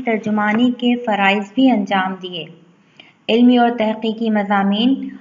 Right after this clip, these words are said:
और आला पाए की इंशा छापने की बुनियाद डाली।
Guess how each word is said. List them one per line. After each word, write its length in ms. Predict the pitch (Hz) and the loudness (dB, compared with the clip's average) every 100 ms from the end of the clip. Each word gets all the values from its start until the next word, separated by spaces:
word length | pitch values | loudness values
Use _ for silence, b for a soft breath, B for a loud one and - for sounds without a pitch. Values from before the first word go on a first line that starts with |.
| B - | B -4
और 200 | 233 240 - | -2 0 2
आला 400 | 233 240 254 262 262 | 2 4 6 6 4
पाए 340 | 247 220 226 247 | 2 2 2 0
की 240 | - 240 240 | 0 0 0
इंशा 420 | 214 226 - 240 233 233 | -2 -4 -2 0 0 -4
छापने 560 | 214 208 208 247 269 | -2 -2 0 2 2
की 220 | 269 240 220 | 0 -4 -4
बुनियाद 520 | 208 202 196 190 196 | -4 -4 0 0 0
डाली। 340 | 196 180 170 | 0 0 -2